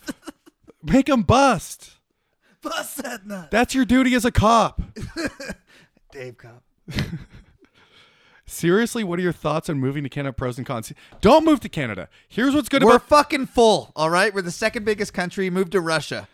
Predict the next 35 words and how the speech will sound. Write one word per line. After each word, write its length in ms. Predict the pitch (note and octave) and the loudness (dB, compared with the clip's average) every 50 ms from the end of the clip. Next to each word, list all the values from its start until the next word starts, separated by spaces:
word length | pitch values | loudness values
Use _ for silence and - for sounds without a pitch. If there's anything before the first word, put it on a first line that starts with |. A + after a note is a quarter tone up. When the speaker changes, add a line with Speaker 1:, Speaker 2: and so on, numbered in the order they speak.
| _ _ _ | _ _ _
Speaker 1:
There's 300 | - G3+ G#3+ A3+ A#3 - | 0 2 2 2 2 0
Speaker 2:
<laughs> 20 | - | -6
Speaker 1:
tons 340 | - - C4 C#4 C4+ G#3 A#3 | -2 0 2 2 2 0 -2
of 120 | C4+ B3 | -2 2
room 200 | B3 A#3+ A#3+ A#3 | 2 2 2 2
over 220 | A3+ A3 G#3+ G#3+ | 2 0 0 2
there. 280 | G3+ G3+ F#3 D3+ B2 G#2+ _ _ | 2 2 2 0 -2 -6 _ _
Speaker 2:
Yeah, 100 | - - | -6 -6
go 160 | G#3+ F3+ C#4+ C#4+ | -2 0 0 2
move 220 | A3 B3+ C#4+ C4 | 4 4 4 4
to 80 | - C4 | 2 -2
the 80 | A3 | -2
Ukraine. 440 | G3 G#3 A3 - - C3 A2 G2+ F#2+ | 0 -2 -2 -2 0 0 0 0 -2
I 40 | A2 | -2
heard 140 | C3+ D3 C#3+ | -4 -4 -4
they 80 | D3+ | -4
got 360 | C3+ D3 C3+ C3 C3 - - | -2 0 0 0 -2 -4 -6
space 440 | - - - - - F3+ G3 F3 - | -12 -16 -10 -4 -2 -2 -2 -2 -2
open. 380 | C#3+ C3+ D3+ - - F2+ - - _ _ _ _ _ _ _ _ _ _ _ _ _ _ _ _ _ | -2 -2 -2 -2 -6 -12 -12 -16 _ _ _ _ _ _ _ _ _ _ _ _ _ _ _ _ _
Here's 220 | - A#3 C4+ A#3+ | -2 -2 -2 -2
the 80 | C#4+ B3 | -2 -2
th-, 160 | C4 B3+ - | -4 -4 -2
here's 220 | D#3 G#3 B3 A#3 | 0 -2 0 0
what's 120 | C#4+ A3+ E3 | -2 -4 0
good 120 | A3 A#3 | -2 -2
about 160 | A3+ A3+ A#3+ - | 0 0 -2 -2
the 80 | A3 F3 | -2 -8
States 400 | - - - C#3+ F3 A3 - - | -6 -6 -4 -4 -4 -4 -6 -8
is 120 | F3+ - - - | -10 -10 -6 0
every 280 | F#3+ B3 C4+ D#4 D#4+ C4+ | 0 2 2 2 2 0
state 460 | - - - F3+ E3 F3+ A3+ A3 - _ _ _ _ - | 0 -4 -4 -2 0 0 0 -2 -6 _ _ _ _ -6
has 140 | - F#3 F3 | -4 0 0
a 60 | G#3 | 2
lot 320 | F3+ D3+ D3 D3+ F3 G3+ | 0 2 2 4 4 6
of 120 | G#3+ G#3 | 4 4